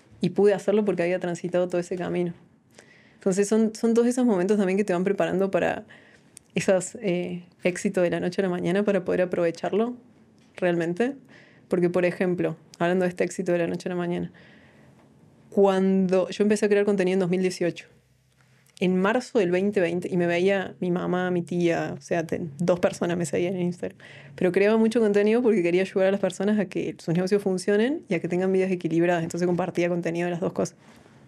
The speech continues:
En veinte veinte me invitan a armar un, a hablar una charla, yo ya era speaker en ese momento, ya, ya me salía bien subirme en <laughs> escenario,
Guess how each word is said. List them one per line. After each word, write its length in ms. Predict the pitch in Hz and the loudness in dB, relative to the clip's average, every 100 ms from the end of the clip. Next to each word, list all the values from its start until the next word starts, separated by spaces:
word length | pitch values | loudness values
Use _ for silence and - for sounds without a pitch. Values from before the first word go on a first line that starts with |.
| - - - - - - - | -20 -20 -20 -18 -18 -18 -2
En 80 | 190 | 2
veinte 200 | 202 208 | 4 4
veinte 260 | 214 214 | 4 4
me 80 | 220 | 4
invitan 320 | 180 180 196 | 2 2 2
a 60 | 185 | 0
armar 200 | 170 185 | 0 0
un, 140 | 190 180 | 0 -2
a 80 | 170 | -2
hablar 240 | 180 185 | 2 2
una 120 | 190 | 2
charla, 300 | 185 233 233 | 0 0 0
yo 140 | 214 175 | 0 -2
ya 100 | - | -2
era 100 | 185 | -4
speaker 380 | - 202 196 185 | -2 -2 0 0
en 80 | |
ese 160 | 190 - | -2 -2
momento, 560 | 185 196 202 202 247 349 - - - | -2 2 0 0 -2 -4 -14 -20 -14
ya, 200 | - 185 | -2 0
ya 220 | 175 - 185 | -2 -4 -2
me 100 | 208 | 0
salía 360 | 190 175 190 | 0 2 2
bien 200 | 185 196 | 4 2
subirme 300 | 185 190 202 | 2 2 2
en 60 | 190 | 2
<laughs> 60 | |
escenario, 640 | 190 262 214 220 220 226 | 2 2 2 2 2 0